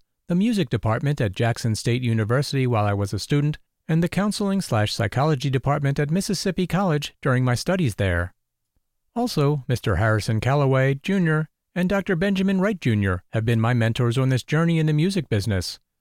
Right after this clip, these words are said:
More importantly, I appreciate how they encouraged me to embrace the artist within and grow as a music educator when investing in me as a trumpeter,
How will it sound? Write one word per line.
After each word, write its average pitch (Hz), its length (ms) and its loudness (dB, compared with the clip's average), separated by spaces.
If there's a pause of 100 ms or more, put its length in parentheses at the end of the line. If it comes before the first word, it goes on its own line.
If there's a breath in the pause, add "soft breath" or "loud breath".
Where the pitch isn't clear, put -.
(360)
More 240 180 2
importantly, 127 680 0
I 156 80 0
appreciate 175 560 -2
how 107 100 0
they 107 120 0
encouraged 143 560 0
me 143 300 0 (100)
to 175 120 -2
embrace 175 400 0
the - 160 -4
artist 175 380 -2
within 156 480 0 (180)
and 104 240 0
grow 123 280 2
as 113 120 0
a 113 60 2
music 151 360 0
educator 143 520 0
when 147 160 0
investing 156 480 0
in 151 100 2
me 151 140 2
as 139 100 0
a 135 60 -2
trumpeter, 123 500 0